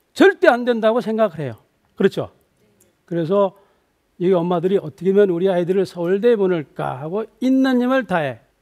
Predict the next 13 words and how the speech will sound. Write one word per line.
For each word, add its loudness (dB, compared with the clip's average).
그래서 2
안 2
배우면 4
뭘 4
못 0
오는 6
걸로 2
되어 -4
있어. -10
학교를 -2
안 -2
가면. 0
근데 -2